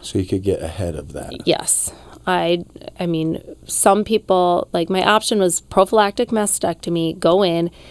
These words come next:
Speaker 2: take it, um, and I could do an oophorectomy, which is the removal of my ovaries.
Speaker 1: Because you had said that there was a high chance of that as well.
Speaker 2: Yes. And that doesn't generally hit, ovarian doesn't generally hit until after you're forty.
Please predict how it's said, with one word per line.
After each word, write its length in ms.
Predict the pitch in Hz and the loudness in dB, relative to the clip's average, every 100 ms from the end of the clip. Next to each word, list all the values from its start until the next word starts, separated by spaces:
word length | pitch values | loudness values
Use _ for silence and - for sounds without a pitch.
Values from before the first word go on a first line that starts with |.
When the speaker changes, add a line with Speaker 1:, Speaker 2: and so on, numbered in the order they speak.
| - - | -20 -12
Speaker 2:
take 340 | - 202 185 | 2 2 2
it, 300 | 160 160 175 - - - - - - - | -2 0 -2 -4 -20 -20 -20 -20 -20 -16
um, 500 | - 165 165 165 160 170 - - - - - | -8 -6 -6 -6 -8 -10 -18 -20 -20 -18 0
and 300 | 190 190 185 | 4 4 4
I 100 | 180 | 2
could 220 | 185 175 | 0 0
do 160 | 185 175 | 4 4
an 120 | 165 | 2
oophorectomy, 760 | - 220 - 170 156 - 165 160 | 0 0 0 -2 -2 -6 -4 -2
which 220 | 160 165 | -2 -2
is 200 | 160 160 | -4 -2
the 80 | 165 | -2
removal 420 | 170 170 165 180 | 2 2 4 4
of 80 | 185 | 4
my 160 | 185 | 2
ovaries. 640 | 180 170 156 156 160 214 - | 0 -2 -2 -2 0 -2 -2
Speaker 1:
Because 340 | - 110 98 | -4 -2 -2
you 100 | 90 | -4
had 220 | 85 80 | -4 -8
said 300 | - 117 117 | -6 -4 -4
that 120 | 85 - | -6 -8
there 120 | 80 | -8
was 160 | 85 | -8
a 60 | 82 | -10
high 240 | 90 87 | -12 -10
chance 380 | 90 - 92 90 | -8 -6 -6 -8
of 140 | 82 92 | -12 -8
that 220 | 101 101 | -6 -6
as 160 | 92 | -6
well. 320 | 110 120 104 - | -6 -6 -8 -2
Speaker 2:
Yes. 420 | 185 - - - - - 359 403 | -2 -2 -8 -10 -14 -16 -18 -8
And 540 | 190 180 165 160 160 - - | -2 -2 -2 -4 -6 -8 -12
that 360 | 165 180 220 - | -4 0 0 2
doesn't 320 | 254 285 - | 2 2 2
generally 440 | 196 175 185 185 175 | 2 2 2 4 2
hit, 300 | - 165 165 | 0 0 0
ovarian 460 | 170 180 190 214 220 | 0 0 2 0 2
doesn't 300 | 202 190 - | 2 0 -2
generally 420 | 170 165 165 165 | -4 -2 0 0
hit 280 | - 165 - | 0 -2 -2
until 240 | 165 - - | -6 -6 -4
after 280 | 156 - | -6 -4
you're 160 | 165 175 | -2 -2
forty. 560 | - - - - 180 | -4 -6 -6 -6 -6